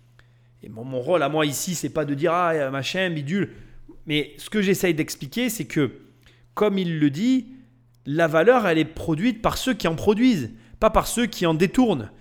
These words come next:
Et si la banque reste telle qu'elle est, à part détourner de l'argent, elle ne fait rien d'autre.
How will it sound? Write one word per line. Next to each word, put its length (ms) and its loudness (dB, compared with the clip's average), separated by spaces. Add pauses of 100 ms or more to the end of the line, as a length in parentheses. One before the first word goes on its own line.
(260)
Et 280 2
si 400 -2
la 140 6
banque 440 0
reste 440 -2
telle 200 0
qu'elle 220 0
est, 300 2 (800)
à 160 -10
part 200 0
détourner 380 -4
de 60 -6
l'argent, 320 -2
elle 100 -2
ne 80 -4
fait 160 -4
rien 160 -4
d'autre. 340 0